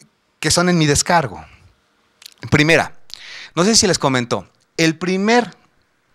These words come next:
la, la persona más importante que financió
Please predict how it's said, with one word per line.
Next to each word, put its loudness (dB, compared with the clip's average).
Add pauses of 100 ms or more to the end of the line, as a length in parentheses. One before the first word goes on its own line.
(520)
la, 6
la 6
persona 4
más 4
importante 0
que -10
financió 0